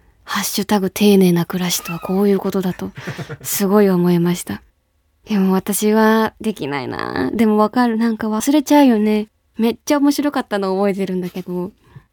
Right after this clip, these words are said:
なんか最初どうなったっけって何年か経つとね、よく思います。尊敬します。続いて、愛媛県ラジオネーム、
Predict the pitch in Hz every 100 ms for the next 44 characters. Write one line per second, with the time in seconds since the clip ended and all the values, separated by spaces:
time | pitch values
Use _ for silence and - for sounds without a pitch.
0 | - 220 208 214 220 247 247 247 214 214
1 | 202 208 196 196 190 214 220 208 185 185
2 | 196 185 - 71 69 - - _ _ _
3 | 196 - 185 175 175 180 175 180 185 -
4 | _ _ - 202 185 196 190 - 196 190
5 | 185 - _ _ _ _ _ _ - 214
6 | 208 214 202 - 220 - _ - - 240
7 | 254 - 220 - 190 185 208 202 208 196
8 | 190 214